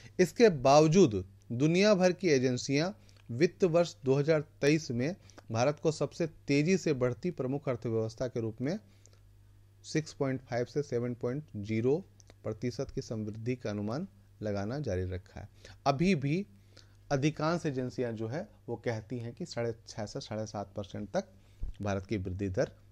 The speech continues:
रहेंगी। ये आशावादी विकास पूर्वानुमान आंशिक रूप से भारतीय अर्थव्यवस्था के लचीलेपन से जनित होते हैं। लचीलेपन से मतलब क्या होता है? <clears throat> भारत का जो व्यापार है, है ना,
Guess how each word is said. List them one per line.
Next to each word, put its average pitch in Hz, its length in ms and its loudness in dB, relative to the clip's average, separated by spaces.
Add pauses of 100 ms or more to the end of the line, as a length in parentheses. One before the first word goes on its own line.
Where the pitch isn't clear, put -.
रहेंगी। 85 440 -8 (480)
ये 165 140 6
आशावादी 190 760 6
विकास 143 500 0
पूर्वानुमान 139 720 0
आंशिक 156 500 0
रूप 170 160 2
से 180 160 0
भारतीय 135 520 0
अर्थव्यवस्था 147 600 -2
के 147 160 -4
लचीलेपन 147 920 -2 (480)
से 143 180 4
जनित 107 380 -2
होते 92 220 -10
हैं। 92 120 -10 (580)
लचीलेपन 208 760 0
से 214 140 0
मतलब 180 400 -4
क्या 110 120 -2
होता 90 260 -8
है? - 120 -16 (460)
<clears throat> 147 160 -6 (540)
भारत 147 400 -2
का 208 100 0
जो 160 180 0
व्यापार 107 460 0
है, 85 140 -8 (340)
है 73 60 -10
ना, 175 100 -8